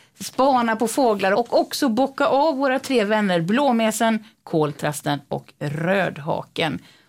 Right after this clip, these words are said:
Och vill du se hur detta ser ut, och det vill du ju, så är du välkommen in på vårt Instagram,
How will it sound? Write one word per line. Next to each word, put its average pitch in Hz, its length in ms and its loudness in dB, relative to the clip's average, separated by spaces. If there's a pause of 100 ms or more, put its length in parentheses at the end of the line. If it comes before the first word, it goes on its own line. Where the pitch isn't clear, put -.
(140)
Och 170 240 -2
vill 170 140 -4
du 170 80 0
se - 160 -4
hur 202 200 2
detta 254 280 2
ser 247 120 0
ut, 277 200 -2
och 185 120 0
det 180 100 0
vill 190 200 2
du 185 60 0
ju, 247 240 0
så - 160 -4
är 202 40 0
du 190 60 -2
välkommen 208 380 -2
in 196 80 -2
på 202 100 -4
vårt 208 220 0
Instagram, 202 540 -4